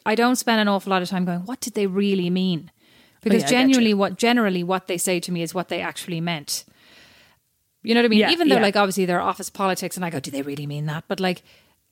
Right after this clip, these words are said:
Speaker 1: I'm actually wondering, did they really mean the words that actually came out of their mouth versus what layers of kind of intent were buried
Speaker 2: What can I
Speaker 1: underneath
Speaker 2: read
Speaker 1: that?
Speaker 2: into that? Yeah, I
Speaker 1: Which,
Speaker 2: get
Speaker 1: I mean,
Speaker 2: you.
Speaker 1: actually isn't really fair because I thought about this the other night.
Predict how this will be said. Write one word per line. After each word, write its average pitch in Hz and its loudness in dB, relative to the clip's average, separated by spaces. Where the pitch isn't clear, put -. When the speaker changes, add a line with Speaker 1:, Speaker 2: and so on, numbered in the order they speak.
Speaker 1:
I'm 214 2
actually 220 0
wondering, 190 2
did 196 0
they 190 2
really 185 2
mean 175 0
the 180 -4
words 180 2
that 180 -2
actually 170 -6
came 185 -2
out 170 0
of 160 -2
their 165 -2
mouth 165 -2
versus 170 -2
what 226 -2
layers 196 2
of 175 -4
kind 175 -2
of 165 -6
intent 185 -4
were 175 -4
buried 190 0
Speaker 2:
What 190 2
can 196 0
I 196 4
Speaker 1:
underneath 190 4
Speaker 2:
read 185 4
Speaker 1:
that? 190 2
Speaker 2:
into 208 -10
that? 165 -6
Yeah, 180 -2
I 165 -2
Speaker 1:
Which, 330 2
Speaker 2:
get 381 2
Speaker 1:
I - 2
mean, 349 2
Speaker 2:
you. 359 4
Speaker 1:
actually 392 0
isn't 214 -2
really 196 -2
fair 190 -2
because 190 -4
I 196 -6
thought 269 -2
about 208 -2
this 175 -2
the 180 -2
other 175 -2
night. 175 -2